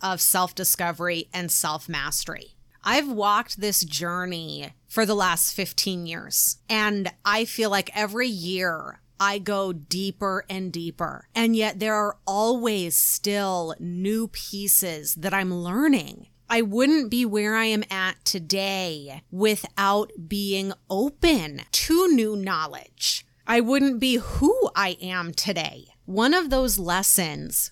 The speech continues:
was learning that my higher self isn't actually something that's separate from me. It's really my soul. It's who I am outside of all the bullshit that is humanity. It's who we all are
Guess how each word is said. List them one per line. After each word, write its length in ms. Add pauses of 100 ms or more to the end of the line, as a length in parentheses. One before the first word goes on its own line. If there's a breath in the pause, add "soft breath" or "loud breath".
was 680
learning 960 (100)
that 480
my 160
higher 380
self 760
isn't 460
actually 640
something 840
that's 240
separate 460
from 260
me. 280 (160)
It's 180
really 460
my 200
soul. 580 (280)
It's 280 (100)
who 260
I 300
am 380 (120)
outside 880
of 300
all 320
the 220
bullshit 1000
that 220
is 400
humanity. 640 (200)
It's 200
who 120
we 180
all 240
are 300